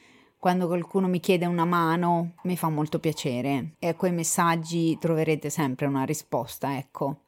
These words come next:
Poi magari se ognuno di noi facesse un minimo di esame di coscienza e si mettesse un attimo nei panni dell'altro e dicesse: "Devo proprio mandarlo il messaggio alle undici di sera?" Magari no.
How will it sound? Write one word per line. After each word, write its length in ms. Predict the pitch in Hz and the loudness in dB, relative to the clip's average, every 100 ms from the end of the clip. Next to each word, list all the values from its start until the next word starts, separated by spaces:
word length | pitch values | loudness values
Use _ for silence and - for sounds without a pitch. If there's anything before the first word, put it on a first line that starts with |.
| _ | _
Poi 400 | 269 208 175 170 | 8 10 8 4
magari 640 | 185 196 180 160 165 156 | 2 6 8 8 6 2
se 160 | - 190 | 2 4
ognuno 320 | 196 226 220 | 4 4 4
di 140 | 185 | 4
noi 200 | 202 196 | 4 4
facesse 440 | 180 175 185 165 175 | 4 4 2 0 0
un 80 | 196 | 4
minimo 360 | 208 185 180 | 4 4 2
di 580 | 170 180 175 170 170 165 | 2 2 2 2 0 0
esame 380 | 160 170 208 190 | 2 4 4 4
di 120 | 180 | 2
coscienza 960 | - 175 - 214 196 160 - 165 147 151 | 2 2 2 2 2 2 0 2 2 2
e 420 | 170 165 160 156 | 0 0 0 -2
si 160 | 156 175 | -2 -2
mettesse 480 | 170 160 185 180 185 | -2 2 2 2 0
un 80 | 180 | 2
attimo 400 | 170 - 160 165 | 0 0 -2 -2
nei 120 | 165 | 2
panni 280 | 190 175 165 | 0 2 0
dell'altro 640 | 175 180 175 156 151 160 | 2 4 6 4 2 -2
e 60 | 160 | -2
dicesse: 680 | 160 175 147 - 156 151 | -2 -2 -2 0 0 2
"Devo 220 | 180 226 247 | 2 4 6
proprio 300 | 240 208 202 | 6 4 2
mandarlo 920 | 202 202 202 208 208 202 190 190 190 | 2 6 6 6 6 6 6 6 4
il 60 | |
messaggio 640 | 185 185 - 190 180 175 180 | 2 0 2 4 4 4 4
alle 100 | 185 | 4
undici 380 | 196 185 - - | 2 0 -2 -4
di 100 | 190 | -4
sera?" 640 | - 208 196 185 185 196 190 202 _ _ _ 175 | 2 4 4 4 4 2 0 -10 _ _ _ -12
Magari 440 | 165 156 175 165 | -6 0 2 4
no. 400 | 180 196 156 | 6 8 6